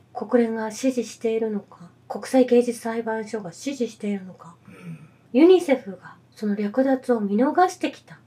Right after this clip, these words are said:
Speaker 1: という事実ですよね。
Speaker 2: ええ。
Speaker 1: フランスがマリ、ブルキナファソ、中央アフリカを失った後、最後の砦であるニジェールも、中央アフリカと西アフリカで本格的な軍事クーデターが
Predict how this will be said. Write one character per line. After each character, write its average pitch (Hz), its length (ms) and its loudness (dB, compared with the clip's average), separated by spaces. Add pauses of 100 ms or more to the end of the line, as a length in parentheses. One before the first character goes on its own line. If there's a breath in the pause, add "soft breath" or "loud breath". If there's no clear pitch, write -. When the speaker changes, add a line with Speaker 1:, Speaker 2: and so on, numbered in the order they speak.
(140)
Speaker 1:
と 220 120 -8
い 220 100 0
う 220 80 0
事 233 140 -6
実 214 280 -8
で 196 100 -8
す - 100 -20
よ 180 80 -18
ね。 202 500 -8
Speaker 2:
え - 360 -12
え。 - 20 -20 (400 soft breath)
Speaker 1:
フ 254 100 -2
ラ 311 120 8
ン 302 60 6
ス 294 160 -2
が 277 220 2 (140)
マ 311 160 6
リ、 240 240 2 (200)
ブ 220 140 2
ル 311 120 2
キ 320 100 2
ナ 311 140 6
フ 254 80 -2
ァ - 20 0
ソ、 202 260 -6 (180)
中 302 320 0
央 311 220 6
ア 277 40 -2
フ 269 140 -2
リ 220 100 -4
カ 202 220 -6
を 196 40 -6
失 254 340 2
っ 254 100 0
た 208 140 -6
後、 190 280 -10 (140)
最 339 320 2
後 269 120 4
の 208 140 4
砦 254 560 0
で 240 160 0
あ 233 100 0
る 185 200 -6 (180)
ニ 214 160 4
ジ 240 120 2
ェ 320 140 6
ー - 20 4
ル 208 120 4
も、 156 180 -6 (300)
中 247 260 6
央 233 220 8
ア 226 60 4
フ 220 120 0
リ 202 120 -6
カ 196 140 -6
と 175 240 -8 (420 soft breath)
西 202 300 2
ア 247 180 4
フ 226 140 0
リ 214 100 -6
カ - 160 -12
で 165 160 -10
本 262 240 2
格 294 240 -2
的 269 260 -2
な 233 120 2
軍 254 240 2
事 302 140 0
ク 294 140 -6
ー 285 100 -4
デ 277 140 -6
タ 208 120 -8
ー 185 120 -6
が 175 200 -12